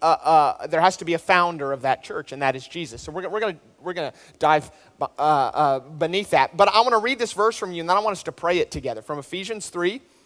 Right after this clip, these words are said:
verses sixteen through nineteen. Ephesians chapter three.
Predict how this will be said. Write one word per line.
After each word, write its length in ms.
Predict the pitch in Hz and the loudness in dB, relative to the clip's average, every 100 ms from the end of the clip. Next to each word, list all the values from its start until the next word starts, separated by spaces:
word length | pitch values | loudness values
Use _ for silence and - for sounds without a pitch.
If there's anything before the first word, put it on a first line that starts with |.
| _ _ _ _ _ - | _ _ _ _ _ -8
verses 340 | 170 170 160 | -6 -6 -10
sixteen 840 | - 196 - - 185 180 180 185 - _ _ _ _ | -6 -6 -6 -8 -8 -8 -10 -12 -20 _ _ _ _
through 220 | 156 156 | -12 -4
nineteen. 440 | 151 151 143 131 | -2 -2 -4 -8
Ephesians 600 | 117 - 180 208 208 202 - | -8 -10 -8 -6 -8 -10 -8
chapter 340 | - 160 - | 0 0 0
three. 420 | 190 147 135 147 | -14 -10 -8 -8